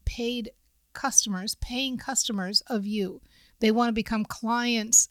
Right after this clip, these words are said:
of what you have to offer, because they really go like, "Yeah, I get this. This is, this is totally, I'm totally on board with what she's saying."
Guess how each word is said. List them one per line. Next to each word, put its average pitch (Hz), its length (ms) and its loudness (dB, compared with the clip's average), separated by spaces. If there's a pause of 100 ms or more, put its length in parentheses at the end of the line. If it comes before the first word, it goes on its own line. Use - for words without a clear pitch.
of 208 180 0
what 196 220 -4
you 208 140 2
have 185 200 0
to 202 60 -2
offer, 190 460 -2 (460)
because 196 520 4 (480)
they 214 340 2
really 196 460 0
go 185 240 0
like, 175 260 -4
"Yeah, 175 340 -2
I 180 200 -2
get 175 300 -4
this. - 320 -6
This 208 240 2
is, 180 340 -6
this 208 260 0
is 185 180 2
totally, 220 680 2 (800)
I'm 226 260 2
totally 262 480 2
on 202 140 4
board 196 240 0
with 185 160 -2
what 185 200 -2
she's 185 200 2
saying." - 400 -2